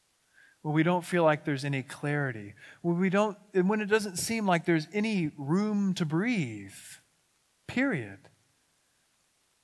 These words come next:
Jesus is with us. And it's not just because, well, of course Jesus is with us, Jay, because he said in, in the farewell discourse in Go-, John's gospel,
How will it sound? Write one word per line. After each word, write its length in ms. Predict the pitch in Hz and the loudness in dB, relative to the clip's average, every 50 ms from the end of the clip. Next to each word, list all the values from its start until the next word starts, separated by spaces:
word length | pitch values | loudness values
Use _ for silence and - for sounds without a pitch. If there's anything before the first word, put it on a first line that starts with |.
| _ _ | _ _
Jesus 760 | - - 127 123 120 117 - 127 131 - - - - - - _ _ _ _ - | -14 -10 -10 -8 -8 -8 -10 -10 -10 -10 -10 -10 -10 -12 -16 _ _ _ _ -14
is 140 | 147 135 143 | -12 -8 -6
with 180 | 160 185 165 | -4 -4 -4
us. 460 | 131 98 - - - - - - - _ _ _ _ _ _ _ _ _ _ _ - - - - - | -4 -8 -12 -14 -18 -18 -18 -20 -20 _ _ _ _ _ _ _ _ _ _ _ -20 -20 -20 -8 2
And 140 | - 202 208 | 4 4 6
it's 140 | 214 - - | 6 6 8
not 200 | 262 277 285 254 | 8 8 8 6
just 180 | 247 214 - - | 0 -4 0 0
because, 320 | 214 185 196 175 160 135 | 2 6 6 6 6 6
well, 240 | 147 170 175 175 165 | 6 8 8 8 8
of 120 | 160 - | 6 2
course 280 | - 247 262 247 185 - | 0 0 0 0 0 -2
Jesus 360 | - 170 165 147 139 131 131 | -2 0 -2 -2 -2 -6 -8
is 100 | 131 123 | -6 -2
with 160 | 160 208 190 | -2 -2 -2
us, 160 | 143 113 - | -2 -4 -4
Jay, 220 | - - 117 120 147 | -6 -6 -4 -2 -2
because 320 | 151 160 - 139 131 - | -2 -2 -2 -2 -4 -2
he 80 | 165 170 | -4 -6
said 300 | - - 127 120 123 127 | -4 -2 -2 -2 -2 -2
in, 180 | 127 131 120 - - - - - _ - | -4 -8 -8 -12 -16 -20 -20 -18 _ -6
in 100 | 160 139 | -4 -4
the 60 | 131 | -4
farewell 340 | - - 170 196 190 143 127 | 0 0 0 2 2 0 -2
discourse 540 | 113 127 123 - - - 131 135 127 - 135 | -2 -4 -8 -8 -8 -8 -8 -6 -6 -6 -8
in 80 | 131 | -6
Go-, 160 | 123 131 131 - | -2 -4 -4 -4
John's 360 | - - 131 143 185 208 - | -4 -6 -2 -2 -2 -2 -2
gospel, 420 | - 110 104 110 - - 156 160 | -6 -8 -8 -10 -8 -8 -8 -8